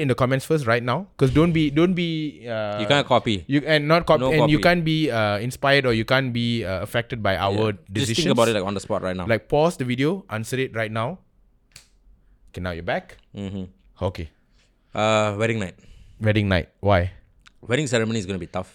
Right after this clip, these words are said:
Speaker 1: Mm-hmm.
Speaker 2: uh, 'cause I'm required to, like, be there, be present, and all
Speaker 1: Okay.
Speaker 2: that.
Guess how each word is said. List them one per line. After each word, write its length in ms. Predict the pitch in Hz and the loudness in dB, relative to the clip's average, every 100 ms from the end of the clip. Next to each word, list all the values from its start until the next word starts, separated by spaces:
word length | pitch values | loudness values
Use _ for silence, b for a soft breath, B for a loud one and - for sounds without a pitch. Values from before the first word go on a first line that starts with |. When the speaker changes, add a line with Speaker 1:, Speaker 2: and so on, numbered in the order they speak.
| _ _ - - | _ _ -20 -14
Speaker 1:
Mm-hmm. 180 | 92 107 | -6 -4
Speaker 2:
uh, 80 | 92 | -2
'cause 140 | 98 | -2
I'm 100 | 92 | -4
required 380 | 92 - 101 98 | -4 -4 -2 -2
to, 80 | 92 | -6
like, 180 | 85 80 | -8 -10
be 140 | 90 92 | -8 -6
there, 160 | 90 | -6
be 100 | 87 | -8
present, 380 | 87 92 87 92 | -12 -10 -8 -8
and 100 | 82 | -2
all 80 | 104 104 | 0 2
Speaker 1:
Okay. 140 | 107 | 2
Speaker 2:
that. 20 | 95 | 0